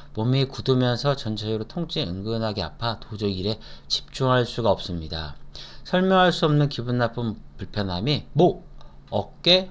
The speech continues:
허리 주변으로 만성적으로 있습니다. 소화도 제대로 되지 않고 위장이 굳으면서 흉곽이 수축되어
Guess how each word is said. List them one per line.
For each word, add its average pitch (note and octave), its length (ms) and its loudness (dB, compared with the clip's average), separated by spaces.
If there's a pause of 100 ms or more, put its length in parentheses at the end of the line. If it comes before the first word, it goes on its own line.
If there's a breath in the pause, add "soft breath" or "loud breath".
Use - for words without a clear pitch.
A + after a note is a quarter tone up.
(160)
허리 C3+ 260 2
주변으로 F#2+ 640 -4 (220 loud breath)
만성적으로 G#2+ 680 -2
있습니다. D2+ 500 -6 (480 loud breath)
소화도 F3+ 500 6
제대로 B2 380 2
되지 F#2+ 260 -2
않고 B2+ 520 -2
위장이 G#2 440 0
굳으면서 F2+ 600 -4
흉곽이 C#3+ 420 0
수축되어 - 560 -6